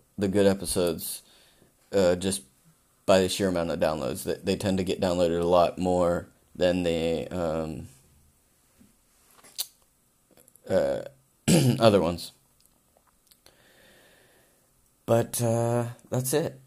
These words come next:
I hope you guys have a wonderful day. I'm keeping this one short, um, just because I don't have time right now. <laughs> Um, obviously, podcasting is not my job. Um,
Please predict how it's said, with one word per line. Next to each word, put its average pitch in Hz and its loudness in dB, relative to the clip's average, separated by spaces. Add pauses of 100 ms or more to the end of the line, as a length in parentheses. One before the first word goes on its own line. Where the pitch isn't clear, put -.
I 107 -2
hope 123 0
you 113 -2
guys 117 0
have 117 0
a 101 4
wonderful 104 2
day. 101 4
I'm 98 -2
keeping 127 -4
this 120 -2
one 104 -2
short, 117 -2 (100)
um, 101 0
just 101 -6
because 98 0
I 95 4
don't 92 2
have 98 -4
time 95 -2
right 95 0
now. 101 0
<laughs> - -20 (1200)
Um, 101 0
obviously, 104 0 (420)
podcasting 98 0
is 92 -4
not 92 -2
my 85 -2
job. 92 0 (560)
Um, 87 -2